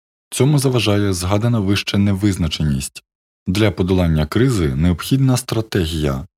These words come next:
Стратегія — це теорія і практика досягнення перемоги в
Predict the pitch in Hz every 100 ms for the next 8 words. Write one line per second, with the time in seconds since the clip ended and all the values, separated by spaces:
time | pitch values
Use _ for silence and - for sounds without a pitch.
0 | _ _ - - 110 85 127 120 92 76
1 | 73 - 90 - 98 131 135 135 127 -
2 | 104 101 - 107 107 95 98 - 87 95
3 | 85 78 82 80 92 107 117 110 87 92